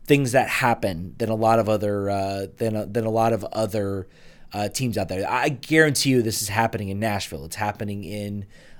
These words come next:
um, in Dallas. It's happening in Houston. It's happening in Real Salt Lake in Colorado.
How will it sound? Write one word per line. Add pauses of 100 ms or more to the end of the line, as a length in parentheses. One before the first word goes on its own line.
um,
in
Dallas.
It's
happening
in
Houston.
It's
happening
in (160)
Real
Salt
Lake
in
Colorado.